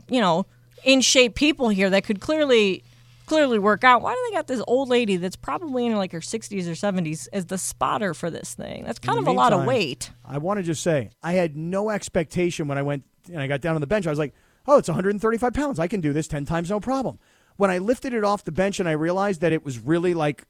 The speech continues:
Speaker 2: I don't know, five pounds 'cause it was all fake, I was like,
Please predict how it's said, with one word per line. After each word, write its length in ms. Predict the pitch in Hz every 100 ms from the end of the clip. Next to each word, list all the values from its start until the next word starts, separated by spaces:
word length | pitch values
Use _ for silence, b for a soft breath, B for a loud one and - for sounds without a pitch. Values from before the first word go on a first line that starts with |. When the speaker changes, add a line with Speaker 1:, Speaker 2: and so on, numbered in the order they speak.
| -
Speaker 2:
I 140 | 147 165
don't 80 |
know, 160 | 151 143
five 400 | - 156 156 160
pounds 340 | 170 151 180
'cause 140 | 156 147
it 40 |
was 140 | 147 151
all 140 | 156
fake, 400 | - 165 190 - _ _ _ _
I 100 | 202
was 120 | 240
like, 160 | 196